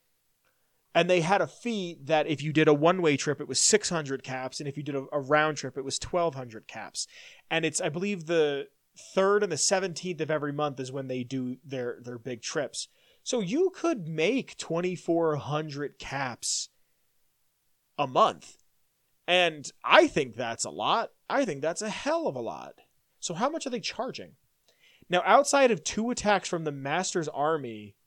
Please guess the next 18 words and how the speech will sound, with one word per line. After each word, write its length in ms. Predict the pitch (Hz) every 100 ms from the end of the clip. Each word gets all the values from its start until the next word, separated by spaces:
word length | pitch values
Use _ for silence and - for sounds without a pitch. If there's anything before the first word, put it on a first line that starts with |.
| _ _ -
Master 320 | 185 196 175
Army 320 | 156 180 151
raids, 340 | 127 117 110 - _ _
they 220 | 143 196
had 220 | 208 220
the 100 | 170
lowest 880 | 156 139 139 170 202 233 - - - _ _ _ _ _ _ _ _ _ _
caravan 760 | - 190 196 190 160 165 151 147
loss 420 | 131 131 127 - 107
rate. 340 | 87 - _ _ _ _ _ _ -
Like, 300 | 156 151 - _ _ 160
the 180 | 147
Master 540 | 156 165 196 208 - 202
Army 300 | 185 170 156
raids 340 | 143 135 131
attack 460 | 143 131 156 156 -
them 240 | 147 127 -
twice, 920 | - _ 208 202 113 98 - - -